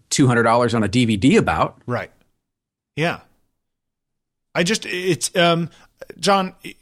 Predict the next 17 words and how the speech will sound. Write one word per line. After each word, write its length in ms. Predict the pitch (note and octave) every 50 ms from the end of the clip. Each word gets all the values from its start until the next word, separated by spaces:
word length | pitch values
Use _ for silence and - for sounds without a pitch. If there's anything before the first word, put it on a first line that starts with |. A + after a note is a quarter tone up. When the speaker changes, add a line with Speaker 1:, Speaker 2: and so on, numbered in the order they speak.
| _ _
Speaker 2:
if 260 | _ - E3 C#3+ - -
something 320 | - G#3 A3+ B3 C#4 A#3+
doesn't 220 | A3 A3 G#3 G#3
speak 320 | F3 - - E3 E3+ F3 F3
to 100 | - A3+
you, 240 | A#3+ C4 C#4 C#4+ - _ _ _ _ _ _ _ _ _ _ _ _ _ _ _
move 220 | - F3 A3 A#3 A3+
on. 260 | A#3 A#3+ A#3 D3+ A2+
Life 300 | A#2+ B2 F3+ A3+ A3+ -
is 120 | G3+ E3+
way 180 | E3 F3 F#3+ G#3
too 180 | G3+ - A3+
short. 500 | G3 - - A3+ A3+ G#3+ - - _ - - -
<laughs> 60 | - - - -
Speaker 1:
Yeah. 100 | E3 A#3+
Speaker 2:
You 40 | A3
know? 200 | F3+ F#3 G3+